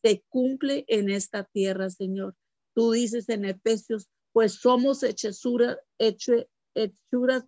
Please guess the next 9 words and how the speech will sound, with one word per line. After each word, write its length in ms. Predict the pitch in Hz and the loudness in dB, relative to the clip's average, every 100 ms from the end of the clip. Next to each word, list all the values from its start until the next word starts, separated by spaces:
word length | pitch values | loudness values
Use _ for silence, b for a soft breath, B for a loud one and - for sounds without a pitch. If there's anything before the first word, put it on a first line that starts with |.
| _ _ _ _ _ _ | _ _ _ _ _ _
suyas, 480 | - 247 247 233 220 | -4 2 4 2 0
Señor, 320 | 226 208 208 | -6 -4 -4
creados 520 | 208 220 214 226 247 - | 0 2 2 2 0 -2
en 220 | - 220 | -2 -2
Cristo 540 | 190 247 247 247 - 269 | -2 -2 -2 0 0 0
Jesús 580 | 269 208 - 196 - _ _ b b _ | -2 -4 -4 -6 -8 _ _ b b _
para 320 | 214 202 202 | 0 4 2
buenas 460 | 202 220 226 226 - | 2 -2 -4 -4 -4
obras, 500 | - 202 202 196 - | -6 -4 -4 -6 -10